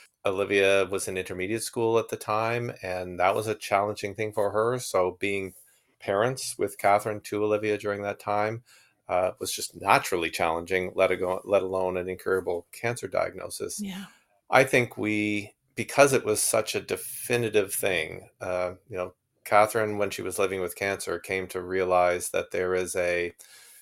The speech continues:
Speaker 1: community of people who have curable breast cancer, and there's a community of people who have incurable breast cancer. And, and although they seem kind of like a monolith to the uninitiated, one group has hope and the other group doesn't, or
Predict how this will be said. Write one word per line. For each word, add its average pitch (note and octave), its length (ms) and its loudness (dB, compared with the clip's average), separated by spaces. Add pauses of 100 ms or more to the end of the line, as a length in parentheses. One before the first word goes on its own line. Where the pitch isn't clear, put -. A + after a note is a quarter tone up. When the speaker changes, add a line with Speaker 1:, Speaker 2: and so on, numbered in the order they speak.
(140)
Speaker 1:
community G2 560 2
of F#2 260 2
people F#2+ 500 0
who F2+ 580 -2
have F2+ 480 4
curable C3+ 340 0
breast D3 260 0
cancer, F3+ 460 -2
and C#3 120 -2
there's B2 160 0
a A#2+ 60 -4
community A#2 300 -6
of A2 80 -10
people A2 280 0
who G#2+ 100 2
have G#2 400 4 (100)
incurable F#2 480 -6
breast F2 280 -6
cancer. G2+ 600 -8
And, F#2+ 320 -6 (540)
and G#2+ 120 0
although G#2+ 240 8
they A2 160 8
seem A#2 420 4
kind G2 200 0
of F#2+ 80 -6
like G2 200 4
a F#2+ 100 2
monolith F#2+ 800 2
to F2+ 600 -4
the G2 160 -6
uninitiated, F2+ 840 -4 (500)
one G2+ 460 -2
group G2 260 -4
has G2 220 6
hope G2+ 260 2
and F#2 120 -4
the F#2 60 0
other F2+ 160 -2
group F#2 200 -2
doesn't, F2 380 -4 (140)
or F#2 220 -2